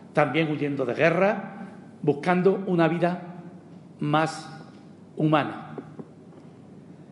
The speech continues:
Y se encuentran aquí con esta situación, porque muchas vienen sabiendo que se van a prostituir, pero no en las condiciones en que se van a prostituir.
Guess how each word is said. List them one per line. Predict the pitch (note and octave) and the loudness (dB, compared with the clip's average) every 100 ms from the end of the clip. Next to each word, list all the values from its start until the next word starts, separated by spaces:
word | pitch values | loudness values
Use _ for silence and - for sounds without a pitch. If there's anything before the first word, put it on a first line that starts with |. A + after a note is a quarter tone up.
| - - - | -16 -14 -8
Y | |
se | - | -2
encuentran | C#3+ E3 E3+ F#3 | 0 0 0 2
aquí | F3 - F3 F#3+ - - - - - - - | 0 0 -4 -4 -8 -14 -16 -18 -20 -20 -6
con | C3+ | -2
esta | C3+ C#3+ | -2 -4
situación, | - - - - - | -6 -8 -10 -12 -6
porque | - B2+ C#3 | -4 0 0
muchas | G3+ G#3+ A3 A3 - - - | 0 2 0 0 -8 -14 -12
vienen | D3+ C#3+ E3+ E3 F3 G3+ - - - - - - - - - - - | -4 2 2 2 0 -4 -10 -14 -18 -20 -20 -20 -20 -20 -20 -20 -20
sabiendo | - C3 A#2+ F3 | -4 0 0 0
que | G3 | -2
se | C#3 | -2
van | B2+ | -2
a | B2 | -2
prostituir, | A2+ B2 C3 F#3+ E3+ - - - - - - - - - - - - - | -4 -6 0 2 0 -4 -10 -16 -16 -20 -20 -20 -20 -20 -20 -20 -20 -2
pero | C3+ A#2 | 0 2
no | D3+ | 2
en | |
las | D#3+ - | 0 -2
condiciones | C3+ B2+ B2 - - G2 - | -4 -4 -4 -2 0 0 -4
en | - - | -8 -12
que | - | -14
se | - | -14
van | - | -14
a | - | -14
prostituir. | - - - - | -18 -20 -20 -20